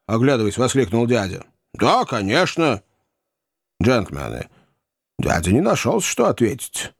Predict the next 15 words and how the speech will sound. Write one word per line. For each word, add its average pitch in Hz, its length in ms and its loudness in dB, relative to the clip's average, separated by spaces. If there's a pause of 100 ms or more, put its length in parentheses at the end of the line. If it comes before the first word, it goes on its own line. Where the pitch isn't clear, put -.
(100)
Так 107 240 0
он 95 100 4
был 87 220 -2
изумлен. 95 520 0 (760)
А 69 200 0
самым 104 340 0
диковинным 180 680 0
было 90 220 -6
то, 143 180 0
что 110 180 -2
хотя - 320 -4
здесь 123 360 2
собралась 113 440 0
целая 113 380 0
толпа, 120 680 0